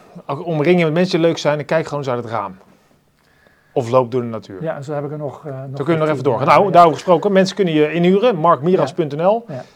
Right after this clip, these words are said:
Speaker 1: Dan kunnen ze alle publicaties volgens mij vinden en je bent ook veel te boeken als spreker bij onder
Speaker 2: Ja.
Speaker 1: andere de spreker punt N L,
Speaker 2: Ja,
Speaker 1: nog een
Speaker 2: ja,
Speaker 1: aantal andere
Speaker 2: ja, ja.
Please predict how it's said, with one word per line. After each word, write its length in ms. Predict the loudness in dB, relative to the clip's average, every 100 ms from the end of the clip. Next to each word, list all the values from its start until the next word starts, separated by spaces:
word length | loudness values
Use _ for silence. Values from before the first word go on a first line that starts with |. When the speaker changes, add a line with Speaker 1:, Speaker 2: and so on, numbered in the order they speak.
| _ _
Speaker 1:
Dan 140 | -12 -8
kunnen 200 | -8 -6
ze 80 | -4
alle 360 | -2 -2 -6 -6
publicaties 680 | -4 -4 0 2 2 0 -8
volgens 220 | -8 -6
mij 80 | -4 -4
vinden 180 | -4 -4
en 80 | -4
je 100 | -6
bent 160 | -6
ook 120 | -8
veel 140 | -10 -10
te 100 | -8
boeken 260 | -8 -8
als 80 | -10
spreker 440 | -4 2 2 2 -2
bij 100 | -4
onder 160 | -4 -6
Speaker 2:
Ja. 60 |
Speaker 1:
andere 180 | -6 -6
de 60 | -10
spreker 320 | -8 -8 -8
punt 160 | -12
N 40 | -10
L, 40 |
Speaker 2:
Ja, 180 | -8 -8
Speaker 1:
nog 120 | -10
een 60 | -10
Speaker 2:
ja, 60 |
Speaker 1:
aantal 240 | -12 -12 -14
andere 260 | -14 -12 -14
Speaker 2:
ja, 120 | -16 _
ja. 140 | -18